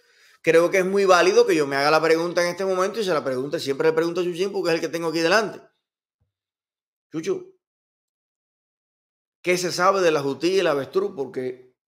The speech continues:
hasta donde yo entendí en aquel momento, eso producía más que la vaca.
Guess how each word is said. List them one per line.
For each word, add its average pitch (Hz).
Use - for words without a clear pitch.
hasta 139
donde 127
yo 143
entendí 180
en 185
aquel 185
momento, 185
eso 185
producía 165
más 190
que 160
la 147
vaca. 147